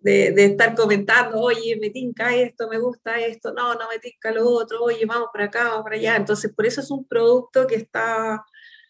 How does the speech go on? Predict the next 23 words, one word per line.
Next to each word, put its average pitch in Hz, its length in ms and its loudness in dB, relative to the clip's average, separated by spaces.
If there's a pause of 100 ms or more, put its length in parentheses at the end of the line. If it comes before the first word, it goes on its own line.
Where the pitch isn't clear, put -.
(500)
pensado 233 440 6
en 294 120 0
todo 339 200 4
sentido, 262 880 2
y 214 140 -8
cambiar 214 760 2 (180)
esa 262 220 -4
estructura 269 880 0
que 285 100 2
hay 294 200 4
hoy 294 160 0
en 247 260 -2
día 269 400 0
con, 247 120 0 (180)
con 226 140 -4
respecto 220 1000 -2
a 202 100 4
la 202 100 4
categoría, 202 840 2
o - 60 -20
sea, 202 460 -4
la 190 100 -6
categoría 170 300 -4